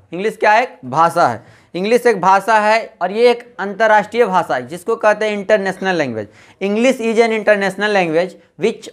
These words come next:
opens the door of success in our life। कहने का मतलब है इंग्लिश जो है एक अंतर्राष्ट्रीय भाषा है जो हमारे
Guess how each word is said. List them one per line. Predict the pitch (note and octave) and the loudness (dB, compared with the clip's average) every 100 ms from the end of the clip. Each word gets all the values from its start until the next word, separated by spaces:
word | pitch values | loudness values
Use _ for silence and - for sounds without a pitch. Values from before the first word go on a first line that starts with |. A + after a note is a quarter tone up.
| F3 | -4
opens | F3+ B3 A3 | 0 2 2
the | G#3 | 2
door | F3 G#3+ | 2 0
of | G#3+ G#3 | 2 0
success | - F3 - F3 - - | -2 -6 -4 -8 -8 -12
in | G3+ - | -12 -4
our | D#3+ D#3+ D#3+ | 0 2 2
life। | C#3 C3 A#2 - _ _ - | 2 0 -2 -14 _ _ -8
कहने | F3+ A3 A#3+ | -4 -2 0
का | A#3 | 0
मतलब | G#3 G3 F#3+ F3 | 0 0 0 2
है | G#3 | 0
इंग्लिश | F#3+ G3+ B3 G#3 | 0 0 2 2
जो | G#3 | 2
है | E3+ F#3 D4+ - _ - | 4 2 0 -12 _ 0
एक | A3+ - | 2 0
अंतर्राष्ट्रीय | - G#3 A3 G#3 G3+ - A#3+ | -2 0 2 2 2 0 -2
भाषा | G3+ F3 F#3+ G#3+ G3 | 0 2 2 4 4
है | F#3 G3+ _ _ _ B2+ | 2 -2 _ _ _ -12
जो | G3+ B3 | -2 0
हमारे | G#3 F#3+ G3 G#3+ A#3 | 0 0 0 4 4